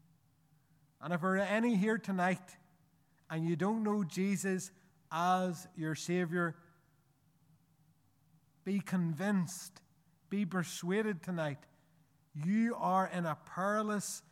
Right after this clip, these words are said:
situation and you will die in your sins without him. Come to him even tonight in simple faith. I mentioned one hymn of John Newton's,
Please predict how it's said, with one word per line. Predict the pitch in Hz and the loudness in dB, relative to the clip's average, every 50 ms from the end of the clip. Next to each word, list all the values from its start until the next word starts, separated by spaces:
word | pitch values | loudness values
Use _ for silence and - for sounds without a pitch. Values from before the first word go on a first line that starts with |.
| _ _ - | _ _ -20
situation | - - - 196 - - - 180 170 170 180 190 180 180 - 180 170 135 123 - - _ _ _ _ _ _ _ _ _ _ _ _ _ _ _ _ _ _ _ - | -12 -8 -6 -6 -6 -4 -2 -2 0 2 2 2 0 -2 -2 -4 -4 -6 -6 -8 -14 _ _ _ _ _ _ _ _ _ _ _ _ _ _ _ _ _ _ _ -4
and | 165 175 165 156 | -4 -2 0 0
you | 160 160 151 | 0 0 0
will | 151 151 147 | 0 0 -2
die | 139 139 - 165 165 185 196 196 | -2 0 0 2 4 4 2 2
in | 190 190 185 | 2 0 2
your | 185 185 170 | 2 2 0
sins | - - - 214 208 196 165 113 - - - - _ _ _ _ _ _ _ _ | -2 -4 -6 -4 -2 -2 -2 -4 -6 -12 -18 -20 _ _ _ _ _ _ _ _
without | - 156 156 147 165 180 208 196 | -8 -6 -2 0 0 0 0 0
him. | 196 151 127 110 - - - _ _ _ _ _ _ _ _ _ _ _ _ _ _ _ _ _ _ | 0 -2 -2 -4 -10 -16 -20 _ _ _ _ _ _ _ _ _ _ _ _ _ _ _ _ _ _
Come | - - - 247 233 247 247 233 202 | -16 -12 -8 -4 -2 0 0 0 0
to | 202 | 0
him | 202 185 175 | 0 0 0
even | 180 190 214 220 185 214 202 185 | 0 0 -2 -2 -2 -2 -2 -2
tonight | - 175 170 170 185 196 180 - - - _ _ _ _ _ _ _ - | -2 -2 -2 -2 -2 -2 -4 -6 -8 -18 _ _ _ _ _ _ _ -8
in | 170 165 165 156 | -4 -2 -2 -4
simple | - - - 190 202 196 180 - - 170 165 165 156 147 - - _ _ _ _ _ _ _ - | -4 -4 -2 -2 -2 -2 -4 -6 -4 -4 -2 -4 -6 -8 -12 -18 _ _ _ _ _ _ _ -8
faith. | - 156 160 170 175 170 - - - - - _ _ _ _ _ _ _ _ _ _ _ _ _ _ _ _ _ _ _ _ _ _ _ _ _ _ _ _ _ _ _ _ _ _ _ _ _ - | -4 0 0 2 2 0 -2 -6 -14 -20 -20 _ _ _ _ _ _ _ _ _ _ _ _ _ _ _ _ _ _ _ _ _ _ _ _ _ _ _ _ _ _ _ _ _ _ _ _ _ -10
I | 147 | -6
mentioned | 156 170 190 202 190 - - 175 165 147 | -2 0 0 0 0 0 0 -2 0 0
one | 160 185 202 170 | 2 2 2 2
hymn | 160 185 180 175 | 2 2 2 2
of | 165 135 | 0 0
John | - 175 170 170 165 160 | 0 0 2 2 2 2
Newton's, | 160 180 196 180 165 156 139 - - | 0 0 -2 -2 -2 -4 -4 -6 -12